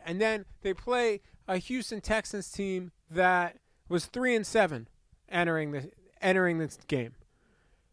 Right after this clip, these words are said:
They had already fired their head coach slash general manager, Bill O'Brien. Yes, they had the best player on the field in Deshaun Watson, and there's no doubt about that.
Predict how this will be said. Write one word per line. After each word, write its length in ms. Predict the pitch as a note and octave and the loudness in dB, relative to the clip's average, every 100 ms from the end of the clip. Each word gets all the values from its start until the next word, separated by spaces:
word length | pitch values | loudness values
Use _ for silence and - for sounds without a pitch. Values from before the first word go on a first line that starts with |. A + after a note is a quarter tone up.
| _ _ | _ _
They 120 | G3 | 4
had 80 | G3+ | 6
already 420 | G#3+ A#3+ A#3+ B3 | 10 12 12 12
fired 560 | G#3+ - A#3 A3 F#3+ - D#3 | 4 4 6 8 6 2 2
their 220 | F#3+ F#3 | 4 6
head 200 | F#3+ F3 | 4 2
coach 320 | F#3+ F3 - | 2 2 -2
slash 500 | - - D#3 D3 - | -8 4 6 6 0
general 340 | B2+ E3+ E3 D#3+ | 2 6 6 4
manager, 460 | E3 D#3+ D3+ D#3 - | 2 -2 -2 -2 2
Bill 220 | E3 E3 | 6 8
O'Brien. 520 | D3+ C3 B2 B2+ B2 - - _ _ _ _ _ _ _ _ _ | 6 4 0 -4 -16 -20 -20 _ _ _ _ _ _ _ _ _
Yes, 260 | F#3+ A#3 F3 | 4 4 4
they 140 | A3 | 0
had 120 | G3+ F#3 | 0 2
the 80 | |
best 300 | D#3+ F#3 - | 0 0 -2
player 280 | - F#3 F3 | 0 2 4
on 120 | E3 | 2
the 80 | D3+ | 0
field 440 | - F3+ E3 C#3+ F3 | -4 0 2 0 -4
in 140 | D3 | -6
Deshaun 400 | D3+ - D#3 D3 | -4 0 0 2
Watson, 400 | C3 B2+ - C#3 | 0 0 -4 -12
and 160 | C3 C3+ | -10 -6
there's 240 | C3+ A#2 | -6 -2
no 180 | D3+ D#3+ | 0 2
doubt 260 | D3+ C#3 | 4 2
about 260 | C3 C3 - | 0 -4 -2
that. 300 | C#3+ C3+ | 0 0